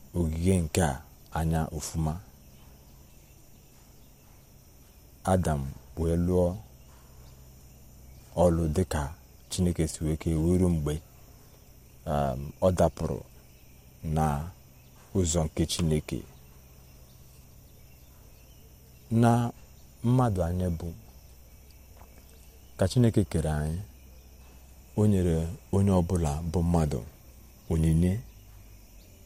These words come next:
kekwana ya n'ọrụ nke anyị pụrụ ịrụ, n'ihi na o kere anyị n'ụwa ka anyị bịa leruo anya n'ihe nke o kere eke, nyekwa n'ihe obi ụtọ.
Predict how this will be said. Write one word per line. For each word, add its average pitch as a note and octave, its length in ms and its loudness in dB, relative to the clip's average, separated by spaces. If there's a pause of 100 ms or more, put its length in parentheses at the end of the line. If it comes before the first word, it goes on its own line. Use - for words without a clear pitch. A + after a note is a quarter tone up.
(380)
kekwana F2+ 400 2
ya F2+ 200 2
n'ọrụ E2+ 320 0
nke D#2 160 -6
anyị D2 180 -2
pụrụ C#2 200 -8
ịrụ, C#2 240 -6 (100)
n'ihi F#2+ 300 0
na D2 140 -6 (680)
o G2+ 140 -2
kere F2 200 -2
anyị D#2 220 0
n'ụwa C2+ 360 -6 (840)
ka - 120 -10
anyị D#2 160 0
bịa E2+ 200 -2 (280)
leruo F2 440 -2
anya E2+ 260 -2 (640)
n'ihe F#2 280 -2
nke D#2 280 -6
o E2 160 -8
kere D2 340 -4
eke, C2+ 200 -8 (580)
nyekwa F2 280 0
n'ihe F2 240 0
obi D2 180 -4
ụtọ. C#2 260 -6